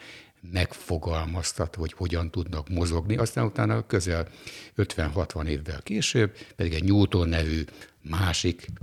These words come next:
úriember meghatározta, hogy miért úgy mozognak ezek az égi testek, tehát a tömegvonzásnak a lehetősége is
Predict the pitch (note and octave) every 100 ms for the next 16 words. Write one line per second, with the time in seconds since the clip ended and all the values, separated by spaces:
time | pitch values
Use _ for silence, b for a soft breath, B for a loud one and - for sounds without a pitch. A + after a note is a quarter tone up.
0 | F2+ _ G2 F2+ D#2+ E2+ F2+ C3 C#3 A#2+
1 | - D#2+ - F#2 - F2+ F#2+ - F#2+ -
2 | C3 F3+ F3+ F#2+ D#2+ D2+ - F#2+ E2+ -
3 | - E2+ D#2 D2+ E2 - C#2 - F2+ -
4 | _ - C2+ D2+ D#2 E2 F#2+ - - E3
5 | - - _ - E2+ - E2 - _ _
6 | _ _ _ - _ _ _ - - -
7 | F#2 F#2 F2+ F#2 F2 - E2 F2+ E2+ D#2+
8 | - D#2 - D#2 D#2 D#2+